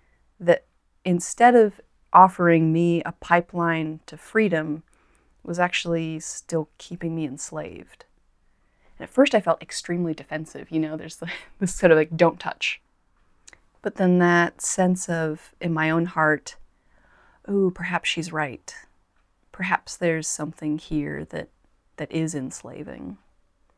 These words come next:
So I sat with the box. I mean, so many times I'd, I'd sat with this box and opened it up, kind of ready to feed the nostalgia, kind of ready to go into that.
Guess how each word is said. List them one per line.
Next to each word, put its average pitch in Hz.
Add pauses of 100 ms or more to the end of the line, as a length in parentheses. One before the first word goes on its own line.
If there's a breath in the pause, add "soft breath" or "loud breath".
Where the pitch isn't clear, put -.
(560)
So -
I 170
sat 277
with -
the 165
box. 147
I -
mean, 180
so 240
many 247
times 185
I'd, 160 (200)
I'd 160
sat -
with 160
this 160
box 160
and 156
opened 160
it 151
up, - (220)
kind 170
of 156
ready 165
to 156
feed 165
the 156
nostalgia, 147 (260)
kind 160
of 156
ready 156
to 147
go 151
into 151
that. 143